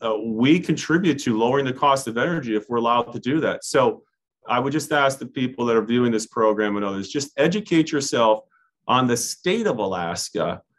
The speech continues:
as opposed to the mythical, magical place that, uh, some people just want Alaska to be. It can be both, and it is both. But again,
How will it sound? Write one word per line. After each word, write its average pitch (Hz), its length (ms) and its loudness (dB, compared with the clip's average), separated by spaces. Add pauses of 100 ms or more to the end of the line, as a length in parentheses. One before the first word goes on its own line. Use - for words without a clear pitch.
(140)
as 123 180 0
opposed 135 520 2
to 139 80 2
the 120 120 0
mythical, 127 480 0
magical 113 500 2
place 120 600 -2
that, 101 260 -2 (100)
uh, 98 220 2
some 117 300 -2
people 107 180 -2
just 107 260 -2
want 113 200 0
Alaska 104 480 -2
to 104 120 -4
be. 95 360 -2
It 135 180 -4
can 165 140 4
be 175 120 4
both, 165 440 4 (180)
and 131 80 0
it 135 180 -4
is 214 240 0
both. 90 400 -2 (460)
But 127 80 0
again, 135 480 2